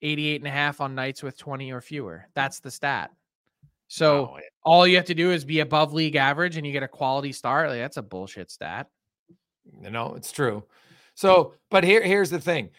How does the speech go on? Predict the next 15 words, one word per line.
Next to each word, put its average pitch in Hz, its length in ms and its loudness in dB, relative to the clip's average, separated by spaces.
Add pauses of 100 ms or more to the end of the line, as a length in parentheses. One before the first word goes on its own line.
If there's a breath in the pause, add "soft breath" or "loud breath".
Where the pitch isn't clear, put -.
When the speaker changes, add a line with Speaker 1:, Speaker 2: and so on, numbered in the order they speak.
Speaker 2:
So 170 240 0
if 151 180 -4
you're 175 120 0
gonna 233 180 -2
say 202 240 -2
that 170 140 0
Hellebuyck, 123 520 0 (920)
um, 139 320 0
'cause 165 180 -4
if 160 140 0
you 180 80 -2
compare 202 480 2
Hellebuyck 180 540 4
to 170 100 -4
Demko, 120 460 -6